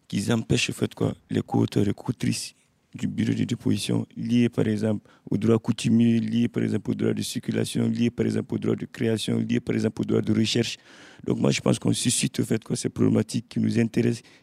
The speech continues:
qui fait que, par exemple, <clears throat> dans l'évolution de notre constitution,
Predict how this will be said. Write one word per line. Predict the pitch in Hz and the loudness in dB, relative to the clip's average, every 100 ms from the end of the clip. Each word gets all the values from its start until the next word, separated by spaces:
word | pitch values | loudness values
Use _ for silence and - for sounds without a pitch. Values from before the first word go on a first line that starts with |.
| _ | _
qui | - | -6
fait | - 135 | 0 0
que, | 127 | 0
par | - 117 | 0 2
exemple, | 110 110 - _ - | 2 0 -2 _ 0
<clears throat> | 131 - - - | 0 -2 -14 -4
dans | 107 107 | 0 2
l'évolution | 110 123 135 131 123 127 | 4 4 4 4 4 2
de | 117 | 4
notre | 113 - | 2 2
constitution, | 120 - - 113 123 123 | -2 -4 -6 -4 0 -2